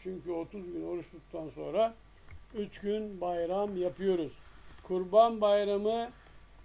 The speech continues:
Kurban bayramına verilim, verilen isim de kurban ibadetiyle ilişkilidir. Kurban kesilir ve insanlar ne yapar? Fakirlere dağıtır. Ramazan ayında beş vakit namaza ilaveten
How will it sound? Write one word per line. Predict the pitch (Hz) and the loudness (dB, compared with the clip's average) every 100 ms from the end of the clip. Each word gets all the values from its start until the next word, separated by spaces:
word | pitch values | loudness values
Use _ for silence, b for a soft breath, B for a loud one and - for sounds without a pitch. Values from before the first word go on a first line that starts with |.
| - | -10
Kurban | 190 185 185 220 220 | -8 -4 4 4 6
bayramına | 202 202 202 208 208 220 196 | 4 4 4 0 -2 -2 0
verilim, | 196 196 214 220 - 196 | 0 -2 -6 -10 -8 -2
verilen | 185 196 196 220 208 | 0 2 0 -4 -4
isim | 190 - 220 202 190 | -10 -10 -8 -4 -2
de | 214 - | -2 -4
kurban | 196 185 196 220 220 | -8 -4 2 2 0
ibadetiyle | 202 180 190 190 196 202 214 196 170 | -6 2 2 4 -2 -4 -4 -2 -2
ilişkilidir. | 160 151 - 180 202 226 226 - - - - - - - - - - - - - - - - - | -2 -8 -10 -10 -6 -8 -8 -18 -20 -20 -20 -20 -20 -20 -20 -20 -20 -20 -20 -20 -20 -20 -20 -18
Kurban | - 180 190 190 220 214 | -6 -4 0 6 6 6
kesilir | - 180 175 175 226 226 190 | 0 -4 -2 -2 -2 -4 -6
ve | 180 185 | -2 -2
insanlar | 185 175 180 165 165 156 165 | -2 -4 -2 0 0 -4 0
ne | |
yapar? | 208 190 180 196 202 | 2 0 0 -2 -2
Fakirlere | - - 190 160 160 190 190 | -6 -10 -8 -4 -2 -2 0
dağıtır. | 185 175 170 160 - - | 2 2 -2 -10 -10 -6
Ramazan | 185 208 214 202 247 247 | -2 2 2 2 -2 0
ayında | 220 220 214 202 180 170 165 | 0 0 0 -2 -2 -2 -2
beş | 233 240 - | -4 -4 -8
vakit | 196 185 - 226 - | -8 -8 -8 -16 -10
namaza | 190 196 196 185 220 | -6 -2 -2 -2 -4
ilaveten | - 190 202 220 190 175 - 208 220 | -6 0 6 6 6 -2 -4 -4 -4